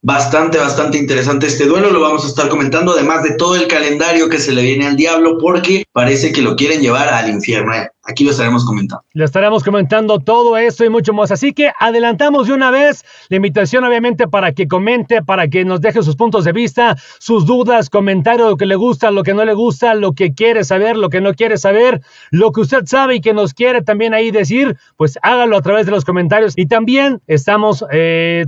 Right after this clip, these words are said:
Speaker 2: transportándolos, los estamos llevando a una nueva plataforma, el territorio sigue expandiéndose y ahora, pues, también nos puede escuchar. Esto mismo que usted lo escucha ahora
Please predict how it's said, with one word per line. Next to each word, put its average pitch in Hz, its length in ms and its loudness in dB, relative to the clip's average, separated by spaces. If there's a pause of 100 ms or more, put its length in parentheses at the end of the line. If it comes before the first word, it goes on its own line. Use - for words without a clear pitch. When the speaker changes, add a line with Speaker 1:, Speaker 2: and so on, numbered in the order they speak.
Speaker 2:
transportándolos, 208 1300 0
los 175 180 -2
estamos 214 500 2
llevando 214 840 2 (260)
a 156 100 2
una 208 240 2
nueva 214 200 2
plataforma, 208 640 0
el 196 180 2
territorio 202 640 2
sigue 208 260 -2
expandiéndose 202 920 -2
y 190 100 0
ahora, 202 520 2 (360)
pues, 151 160 2
también 196 240 0
nos 175 120 -2
puede 208 180 2
escuchar. 196 580 0
Esto 247 340 0
mismo 226 320 0
que 196 100 0
usted 196 240 0
lo 208 80 2
escucha 196 520 0
ahora 214 480 2